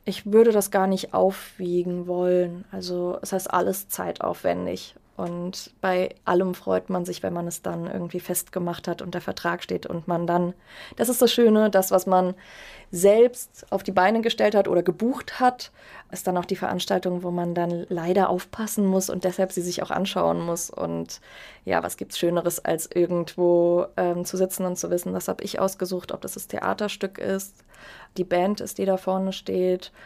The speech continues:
oder vielleicht der Kabarettist, ja.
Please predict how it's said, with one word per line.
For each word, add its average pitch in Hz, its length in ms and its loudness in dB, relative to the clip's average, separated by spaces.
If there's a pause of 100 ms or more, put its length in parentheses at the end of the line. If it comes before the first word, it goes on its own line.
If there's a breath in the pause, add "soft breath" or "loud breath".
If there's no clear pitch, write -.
(280 loud breath)
oder 180 400 4
vielleicht 180 800 0
der 190 60 -4
Kabarettist, 185 920 -4 (160)
ja. 170 140 -10